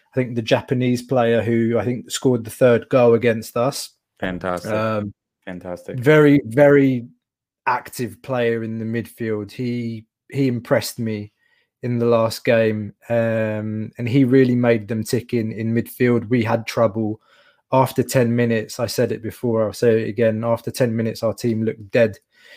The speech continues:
Speaker 1: when we were playing against Frankfurt away. Um,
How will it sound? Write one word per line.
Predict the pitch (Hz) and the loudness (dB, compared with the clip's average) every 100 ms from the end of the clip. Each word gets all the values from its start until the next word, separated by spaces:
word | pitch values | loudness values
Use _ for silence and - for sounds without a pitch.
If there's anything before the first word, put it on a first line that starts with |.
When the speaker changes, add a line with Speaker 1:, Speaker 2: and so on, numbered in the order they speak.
| _ _ | _ _
Speaker 1:
when | 120 110 | -6 -2
we | 113 | -2
were | 107 | -4
playing | - 117 110 | 0 0 0
against | 110 113 104 | -2 -4 -4
Frankfurt | - 117 107 - 117 110 | -4 -6 -4 -2 0 0
away. | 110 113 117 117 110 - _ _ _ _ _ | -2 0 4 4 2 -4 _ _ _ _ _
Um, | 117 117 117 117 113 113 107 107 | 0 2 4 4 2 0 -6 -10